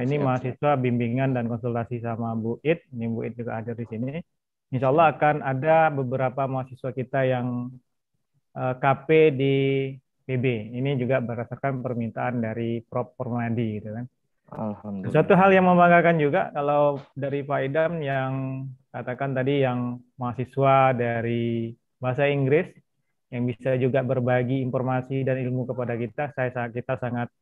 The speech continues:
Speaker 1: terbuka sekali. Insya Allah ya sangat membantu di mahasiswa-mahasiswa kita yang terutama tadi yang dibilang Pak Sidi adalah untuk persoalan publikasi internasional. Jadi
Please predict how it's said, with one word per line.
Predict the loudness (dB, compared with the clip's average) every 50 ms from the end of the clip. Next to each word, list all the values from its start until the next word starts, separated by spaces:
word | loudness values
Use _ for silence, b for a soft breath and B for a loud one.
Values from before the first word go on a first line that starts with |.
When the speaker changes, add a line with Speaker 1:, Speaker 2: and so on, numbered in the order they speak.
| _ _ _ _ _ _ _
Speaker 1:
terbuka | -6 -2 -2 -2 -2 -2 -4 -4
sekali. | -4 -6 -4 -4 -2 -2 -2 -2 -4 -6 -10 _ -20 _ _ _ _ -20 -12 -12
Insya | -10 -8 -8 -6
Allah | 0 0 2 4
ya | 4 2 2 0 -2 -6 _
sangat | -6 -6 -6 -6 -6
membantu | -6 -4 -2 -2 0 -2 -2 -4 -4 -4 -2 0
di | 0 2 2 0
mahasiswa-mahasiswa | -2 -4 -6 -8 -8 -6 -6 -6 -6 -6 -6 -6
kita | -6 -6 -2 0 2
yang | 2 2 2 0 0 -2 -4 -6
terutama | -6 -6 -6 -4 -4 -4 -2 -2 -2 -2
tadi | -2 -4 -2 -2 -2
yang | -2
dibilang | -2 -4 -6 -6 -10 -10 -10
Pak | -12 -12 _
Sidi | -14 -10 -8 -8 -8
adalah | -8 -8 -8 -6 -6 -6
untuk | -8 -12 -14 -10 _ -6 -4 -4 -6 _ _ _ _ _ _ _ _ _ _ _ _ _ _ _
persoalan | -8 -6 -4 -2 -2 0 2 4 6 6 6 6 4 2 0 -2 -4 -6
publikasi | -8 -6 -6 -4 -4 -4 -2 -2 -2 -2 -4 -4 _ 0 0 0 -2 -4 -8 -12 -12 -10 -6 -6
internasional. | -4 -4 -2 -2 -2 -2 -2 -2 0 0 2 0 0 -2 -4 -6
Jadi | -4 -2 0 0 0 0 -2 -4 -6